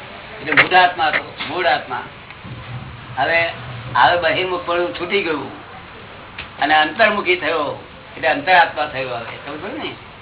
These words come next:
અને હું શુદ્ધાત્મા છું એ બિલીફમાં બેસી ગયો. પ્ર-, પ્રતીતિ ઉત્પન્ન થઈ. શું થયું? હું શુદ્ધાત્મા થઈ, પ્રતીતિ બેઠી ને? પ્રતીતિ બેઠી, પણ હજુ શુદ્ધાત્મા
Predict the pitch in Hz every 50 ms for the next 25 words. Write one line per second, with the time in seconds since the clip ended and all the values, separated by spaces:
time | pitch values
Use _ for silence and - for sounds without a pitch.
0 | - - - - - - - - - - 139 143 151 151 151 147 - 147 151 139
1 | 151 185 196 190 190 185 180 175 175 165 170 165 156 143 139 - 156 160 160 156
2 | 156 180 196 202 - - 180 175 170 160 151 139 - 147 139 131 135 131 - 147
3 | - - - - - - - - - - - 160 175 - 208 214 208 208 202 202
4 | 196 - 185 185 160 135 131 135 131 - - - - - - - - - - -
5 | 185 185 - - - 165 165 180 180 - - - - - - - - - - -
6 | - - - - - - - - - - - - - - - - - - - -
7 | - - 151 151 147 151 151 131 151 160 160 170 170 160 156 143 - 156 143 -
8 | 156 151 156 175 170 170 165 180 226 247 - - - - - - - - - -
9 | - - - - - - - - - - - - - - - - - - - -
10 | - - - - - - - - - - - - 220 - 139 143 - - 226 202
11 | 208 208 202 190 175 165 175 185 180 175 170 175 180 175 - - - - - -
12 | - - 135 117 160 170 180 185 180 180 180 175 180 190 190 190 190 -